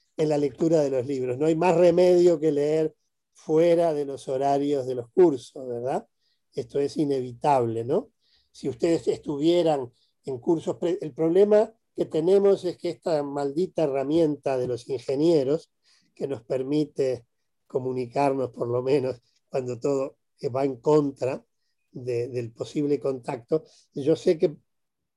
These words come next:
no es lo mismo que un salón de clase, ¿m? Produce fatiga y ustedes que la tienen que usar en mayor cantidad de horas que yo, a mí me fatiga,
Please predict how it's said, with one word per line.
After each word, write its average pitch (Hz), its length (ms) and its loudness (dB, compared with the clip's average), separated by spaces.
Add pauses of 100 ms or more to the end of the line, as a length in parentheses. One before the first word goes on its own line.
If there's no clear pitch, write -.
(380)
no 151 160 4
es 165 100 4
lo 165 140 6
mismo 131 420 2
que 120 60 -6
un 131 80 -6
salón 123 320 -4
de 117 140 -6
clase, - 380 -10 (380)
¿m? 139 200 -8 (640)
Produce 165 540 4
fatiga 156 540 2
y 131 120 -4
ustedes 160 400 0
que 156 80 -6
la 139 100 -2
tienen 151 280 0
que 139 120 -4
usar 143 340 -4 (380)
en 131 140 -4
mayor 127 440 4
cantidad 143 440 0
de 139 140 2
horas 147 260 0
que 131 140 -4
yo, 170 240 0
a 143 60 -6
mí 156 160 2
me 180 120 4
fatiga, 156 580 -4